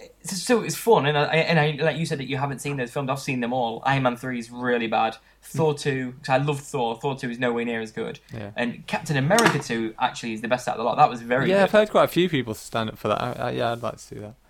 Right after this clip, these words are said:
Speaker 1: Yeah, that was really good. Um, and it's, but it's still a, a high caliber f-, kind of film, and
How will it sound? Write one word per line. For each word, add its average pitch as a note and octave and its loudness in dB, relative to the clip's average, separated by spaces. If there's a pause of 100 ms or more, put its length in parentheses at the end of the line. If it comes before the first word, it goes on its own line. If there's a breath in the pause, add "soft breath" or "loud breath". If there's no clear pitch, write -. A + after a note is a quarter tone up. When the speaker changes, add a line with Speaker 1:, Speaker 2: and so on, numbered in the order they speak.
(100)
Speaker 1:
Yeah, A#2+ -4
that B2+ 4
was B2 -4
really A#2+ -2
good. - -6
Um, A2+ 0 (720)
and D#3+ 2
it's, C#3+ -4
but G3+ 0
it's F#3 -6
still A#3+ -4
a, C#3+ -6
a - 0
high D#3 -4
caliber C3+ -2
f-, - -16 (320)
kind C3+ -4
of - -14 (400)
film, C3+ -2
and A#2+ -4